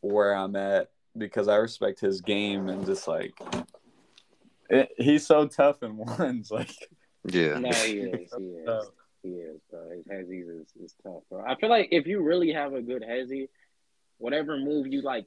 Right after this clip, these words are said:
Speaker 3: counter, like, add to the hezzy, bro, it, it, it's just, it's game. You feel me? And you can shoot,
Speaker 1: Exactly.
Speaker 3: so that's the thing. You have to be able to shoot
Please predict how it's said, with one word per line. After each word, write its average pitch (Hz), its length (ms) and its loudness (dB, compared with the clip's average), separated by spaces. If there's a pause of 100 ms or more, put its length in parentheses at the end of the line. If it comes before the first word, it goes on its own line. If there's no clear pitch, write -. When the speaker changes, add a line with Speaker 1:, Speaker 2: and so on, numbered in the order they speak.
Speaker 3:
counter, 135 400 -4
like, 110 340 -10
add 127 300 -6
to 131 80 -8
the 120 80 -6 (120)
hezzy, 120 340 -6
bro, 117 320 -6 (140)
it, 90 180 -20
it, 98 340 -12
it's 101 220 -12
just, 98 380 -12
it's 92 180 -18
game. 95 380 -8
You 87 160 -18
feel 95 140 -12
me? 92 140 -10
And 165 200 6
you 170 80 4
can 123 240 2
shoot, 123 180 2
Speaker 1:
Exactly. 110 220 -10
Speaker 3:
so 80 220 -12 (360)
that's 101 160 -10
the 110 80 -6
thing. 107 220 -2
You 131 120 4
have 185 180 6
to 165 60 -6
be 156 100 0
able 139 140 -2
to 113 80 -12
shoot 107 320 -10